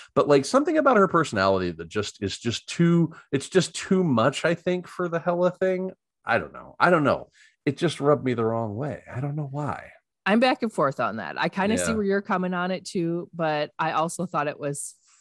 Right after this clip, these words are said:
Speaker 2: funny when she came out. I'm like, "Oh my God." I mean, I, it's,
Speaker 1: Yeah.
Speaker 2: that was my first reaction. That was Melissa McCarthy. So I get what you're saying. I think I enjoyed it though. I, I, some of this, I feel like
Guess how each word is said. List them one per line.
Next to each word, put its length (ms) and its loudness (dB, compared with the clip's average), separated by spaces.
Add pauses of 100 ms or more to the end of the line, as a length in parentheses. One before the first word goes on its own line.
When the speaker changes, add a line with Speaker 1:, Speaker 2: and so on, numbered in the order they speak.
Speaker 2:
funny 640 0
when 180 -2
she 220 -2
came 260 -4
out. 260 0
I'm 120 -4
like, 260 -4
"Oh 100 -2
my 240 0
God." 560 -2
I 100 -2
mean, 180 -4
I, 60 -2
it's, 100 -4
Speaker 1:
Yeah. 340 2
Speaker 2:
that 120 0
was 140 -2
my 140 -2
first 340 -4
reaction. 600 -8 (500)
That 100 4
was 200 4
Melissa 340 0
McCarthy. 720 -2 (260)
So 440 4
I 120 2
get 200 -2
what 100 0
you're 140 -4
saying. 520 -2 (200)
I 120 0
think 220 -4
I 140 2
enjoyed 360 -2
it 120 -8
though. 260 -2 (280)
I, 100 0 (100)
I, 160 -14
some 240 0
of 100 0
this, 200 0 (400)
I 120 -2
feel 300 -2
like 360 0